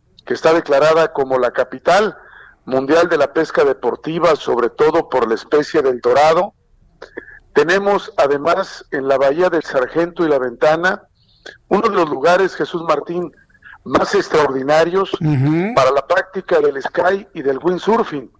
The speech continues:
Speaker 1: Y hoy La Paz es, hay que decirlo,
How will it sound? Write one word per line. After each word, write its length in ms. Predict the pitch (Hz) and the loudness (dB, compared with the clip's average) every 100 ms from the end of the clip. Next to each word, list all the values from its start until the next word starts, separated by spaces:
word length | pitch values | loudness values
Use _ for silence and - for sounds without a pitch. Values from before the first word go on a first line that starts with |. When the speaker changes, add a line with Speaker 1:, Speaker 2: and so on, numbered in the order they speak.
| _ - - _ | _ -20 -20 _
Speaker 1:
Y 80 | 202 | 0
hoy 100 | 254 | 2
La 160 | 214 - | 2 2
Paz 240 | 208 202 | 0 2
es, 340 | 202 196 - _ _ - _ - | 0 0 -6 _ _ -20 _ -2
hay 120 | 170 | -2
que 140 | - | -2
decirlo, 760 | 165 - 185 185 180 196 208 | -6 -4 -4 -2 0 -2 -4